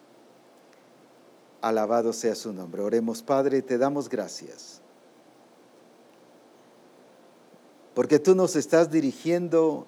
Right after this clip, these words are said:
hacia tu propósito, y tu propósito es que seamos una iglesia santa, no solo gloriosa, sino santa. Una iglesia que exprese lo que Dios es, el carácter de Dios,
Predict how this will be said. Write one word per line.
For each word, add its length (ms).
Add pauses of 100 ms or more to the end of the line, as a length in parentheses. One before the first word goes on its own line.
hacia 300
tu 160
propósito, 760 (1400)
y 100
tu 220
propósito 760
es 360 (920)
que 120
seamos 800
una 240
iglesia 500
santa, 560 (960)
no 80
solo 280
gloriosa, 640
sino 300
santa. 520 (1400)
Una 200
iglesia 500
que 100
exprese 680
lo 160
que 120
Dios 300
es, 240
el 180
carácter 600
de 160
Dios, 480